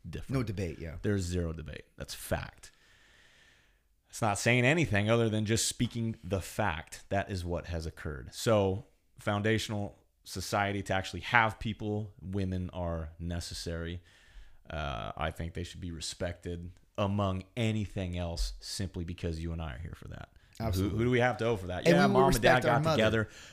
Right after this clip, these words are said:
Speaker 1: but the mom, man, is, like, the foundation of
Speaker 2: Right.
Speaker 1: life and is the foundation of society simply, you know,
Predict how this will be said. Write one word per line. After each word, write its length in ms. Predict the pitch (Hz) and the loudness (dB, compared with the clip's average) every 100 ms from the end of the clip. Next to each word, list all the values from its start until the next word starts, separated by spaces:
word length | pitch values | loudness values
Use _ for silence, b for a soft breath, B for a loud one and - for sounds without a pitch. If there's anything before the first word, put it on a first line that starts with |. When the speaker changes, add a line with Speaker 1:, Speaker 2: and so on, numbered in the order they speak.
| - | 0
Speaker 1:
but 180 | 107 - | 0 2
the 80 | 90 | -2
mom, 480 | 90 98 113 90 | 0 0 0 -2
man, 200 | 87 90 | -2 -6
is, 140 | 90 82 | -6 -6
like, 200 | 85 82 | -6 -6
the 160 | 90 | -6
foundation 760 | 85 - 87 82 87 85 - 85 | -4 -2 -2 -2 -2 -2 -4 -4
of 140 | 82 | -2
Speaker 2:
Right. 100 | 127 110 | -2 -2
Speaker 1:
life 260 | 87 - B B B - | -4 -6 B B B 2
and 340 | 131 143 107 | 4 4 0
is 280 | - 101 90 | 2 0 0
the 60 | 90 | -6
foundation 600 | - 101 95 98 92 98 | 0 0 2 0 -2 -4
of 80 | 92 | -8
society 500 | - - 117 107 90 | -6 -2 0 2 -2
simply, 560 | - 104 101 95 90 b b b b | -4 -6 -6 -6 -8 b b b b
you 80 | 104 | -2
know, 240 | 92 87 | 0 0